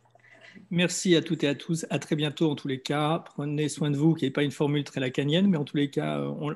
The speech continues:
on, on l'adaptera pour ce soir. Et, et, et on, on n'aura pas répondu à cette fameuse question, euh,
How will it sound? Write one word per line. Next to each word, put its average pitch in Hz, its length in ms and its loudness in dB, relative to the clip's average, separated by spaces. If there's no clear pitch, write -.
on, 147 280 -2
on 160 80 -2
l'adaptera 143 500 -2
pour - 140 -8
ce 147 120 -8
soir. 160 420 -2
Et, 147 160 4
et, 156 420 2
et 143 60 4
on, 147 220 0
on 143 80 0
n'aura 143 280 0
pas 170 100 2
répondu 151 560 4
à 131 60 2
cette - 220 -4
fameuse 139 560 -2
question, 147 540 -4
euh, 127 460 -6